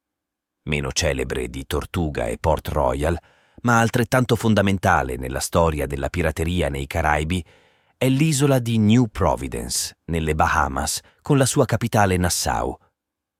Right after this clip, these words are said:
Fra il primo e il secondo decennio del diciottesimo secolo, questa isola divenne una sorta di stato indipendente dei pirati, seguendo l'esempio di altre isole della regione.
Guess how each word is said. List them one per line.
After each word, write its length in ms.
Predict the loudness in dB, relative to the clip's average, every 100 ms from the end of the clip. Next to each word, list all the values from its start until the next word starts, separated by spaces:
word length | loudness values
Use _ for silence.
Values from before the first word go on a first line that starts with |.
| _
Fra 180 | -2 -2
il 120 | 0
primo 360 | 0 2 2 2
e 60 |
il 80 | 0
secondo 440 | -2 -2 0 0 -2
decennio 560 | -2 0 0 0 -4
del 180 | -4 -6
diciottesimo 640 | -6 -6 -2 0 0 -2 -2
secolo, 460 | 0 0 0 0 -2 _ _ _
questa 320 | -2 0 2
isola 400 | 4 4 4 4
divenne 420 | 4 2 4 4 4
una 180 | 2
sorta 400 | 4 4 4 2
di 100 | -2
stato 360 | -2 0 0 0
indipendente 800 | -2 -2 -2 0 2 0 -2 -4
dei 240 | -2 -2 -2
pirati, 520 | -2 0 0 -4 -10 -16 _ _
seguendo 480 | -6 0 2 4 4
l'esempio 520 | 4 4 2 2 0
di 160 | 2 2
altre 340 | 2 0 0
isole 380 | 0 0 0 0
della 240 | 0 0
regione. 520 | 0 0 0 -2 -10